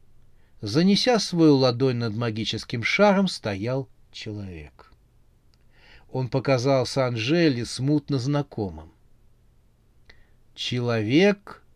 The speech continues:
призывал череп из шара, и призрачный образ черепа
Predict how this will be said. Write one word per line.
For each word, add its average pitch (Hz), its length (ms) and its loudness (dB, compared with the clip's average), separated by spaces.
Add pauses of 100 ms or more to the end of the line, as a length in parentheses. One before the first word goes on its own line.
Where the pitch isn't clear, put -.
(120)
призывал 113 760 -4
череп 131 640 -2 (120)
из 107 120 -10
шара, - 600 -8 (960)
и 123 120 -4
призрачный 151 880 4
образ 156 760 4
черепа 170 840 2